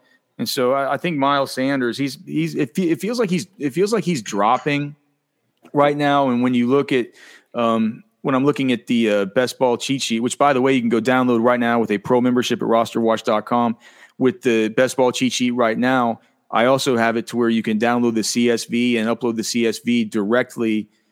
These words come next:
into Underdog. So you still need the cheat sheet up next to you so you can see which players you have a choice between and stuff like that. And you can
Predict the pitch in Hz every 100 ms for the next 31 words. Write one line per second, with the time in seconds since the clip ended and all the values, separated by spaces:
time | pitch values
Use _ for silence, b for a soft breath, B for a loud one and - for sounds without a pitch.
0 | _ 120 120 120 113 - 120 117 117 -
1 | 131 127 107 95 87 85 - - 110 101
2 | 95 - _ _ 135 - 180 156 127 -
3 | 139 - 131 117 117 131 - 139 143 -
4 | 117 113 113 113 - 127 120 120 131 127
5 | - - - _ _ _ _ - 127 123
6 | 117 117 117 113 - _ - 127 113 -
7 | 135 139 - - 156 156 151 160 151 156
8 | 156 156 160 165 156 127 117 131 127 120
9 | 117